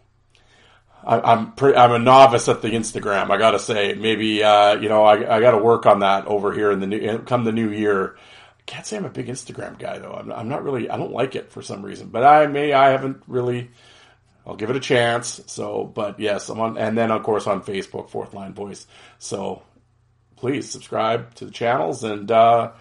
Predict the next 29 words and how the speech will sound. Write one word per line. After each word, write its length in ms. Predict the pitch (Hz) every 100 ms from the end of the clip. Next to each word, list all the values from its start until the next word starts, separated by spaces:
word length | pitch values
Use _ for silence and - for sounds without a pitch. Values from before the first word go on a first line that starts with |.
| _ _ -
that'd 160 | 110
be 120 | 113 -
cool. 300 | 170 147 -
And 120 | 113
download, 460 | 104 113 123 131 131
don't 180 | 135 131
stream. 400 | - 156 147 101
That's 200 | 107 -
how 80 | 117
we 100 | 120
get 160 | 127
paid. 340 | 139 139 113 -
So, 300 | - 107 - _ - _ -
and 160 | 117
whatever 300 | 120 156 156
podcast 640 | 131 135 135 131 135 135 139
you 40 |
happen 140 | 135
to 60 | 127
listen 260 | 123 123 123
to, 120 | 139
not 180 | 123 123
only 180 | 120
mine, 320 | 110 104 120 117
but 100 | -
Alec, 380 | 110 113 113
Joe's, 420 | - 120 120 117 107
whatever 440 | 113 156 170 147
show, 500 | - 123 113 117 -